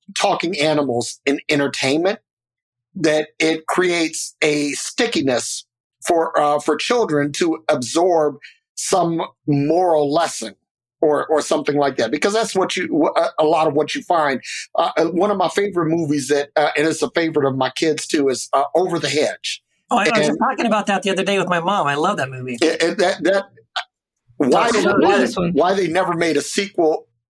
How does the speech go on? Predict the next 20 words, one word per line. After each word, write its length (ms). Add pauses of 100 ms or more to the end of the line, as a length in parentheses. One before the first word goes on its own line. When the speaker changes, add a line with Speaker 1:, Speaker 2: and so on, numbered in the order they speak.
(100)
Speaker 1:
completely 580
escapes 500
me, 160 (240)
because 260
it 60
was, 160
like, 200
probably 280
one 180
of 60
the 100
best 420 (280)
ever 220
made. 420
But 240
it, 240
it 200
talks 420
about 400 (420)
the 240